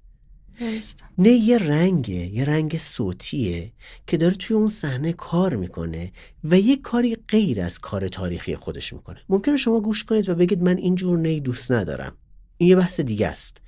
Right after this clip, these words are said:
Speaker 2: ولی حقیقت این استش که کارکرد صوتی نی در اون صحنه از خانه رو-، اه، خانه روی آب با همه کارکردهای دیگر متفاوته. مشابه این رو در سنتور، اه، شازده احتجاب هم می‌تونید بشنوید.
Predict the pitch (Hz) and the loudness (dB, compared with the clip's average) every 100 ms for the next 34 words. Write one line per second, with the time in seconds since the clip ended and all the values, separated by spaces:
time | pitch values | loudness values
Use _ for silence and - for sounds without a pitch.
0 | - - - - 262 262 190 160 160 185 | -16 -16 -6 2 2 2 0 -2 0 -2
1 | 185 120 104 - - - - - - 160 | 0 -2 -2 -6 -6 -6 -10 -10 0 4
2 | 160 156 - 233 226 131 107 - 117 113 | 4 2 0 2 2 2 0 0 2 2
3 | - 208 131 101 95 104 - - - - | 2 2 4 4 2 -2 -8 -20 -20 -8
4 | 165 165 165 - 226 208 104 107 90 85 | 2 4 2 2 2 2 -2 -2 -4 -4
5 | - 95 92 87 90 - 127 117 107 - | -6 -4 -2 -2 -2 -4 -4 -2 -4 -2
6 | 113 98 92 98 98 95 127 165 - - | -2 0 -2 -2 -4 -2 -4 -6 -10 -20
7 | - - - 147 156 156 160 151 - 214 | -20 -20 -8 4 6 6 4 0 2 4
8 | 262 254 180 147 - 113 - 101 95 92 | 6 4 2 0 -2 -4 -2 -4 -2 -4
9 | 85 71 - 78 71 - - - - 208 | -4 -6 -12 -14 -14 -16 -20 -20 -4 2
10 | 233 220 247 262 226 208 151 131 117 - | 4 4 4 4 4 4 4 2 0 0
11 | 139 131 - 226 135 98 - - - 127 | 2 2 0 2 2 2 -4 -20 -8 0
12 | 113 104 98 92 92 - 135 117 113 110 | 2 2 2 0 -2 0 0 2 0 0
13 | 123 170 185 196 151 101 - 76 - - | -2 0 0 0 0 -2 -6 -12 -10 -8
14 | - - - - - | -8 -8 -16 -18 -20